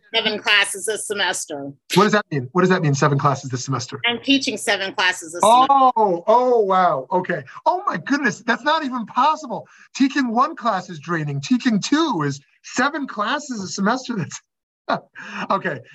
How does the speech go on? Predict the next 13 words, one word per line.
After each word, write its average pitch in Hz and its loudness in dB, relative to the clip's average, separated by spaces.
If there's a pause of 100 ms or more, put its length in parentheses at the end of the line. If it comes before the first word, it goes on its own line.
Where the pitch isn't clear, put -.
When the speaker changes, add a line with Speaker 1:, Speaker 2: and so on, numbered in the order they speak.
(100)
Speaker 1:
So, 214 0 (340)
um, 185 -2
my, 214 2 (100)
my, 202 0
my 185 -2
bracha 208 -2
to 254 -6
you, 147 -4 (460)
uh, 156 2
my 170 -2
blessing 180 -4
to 220 -2
you, 135 -2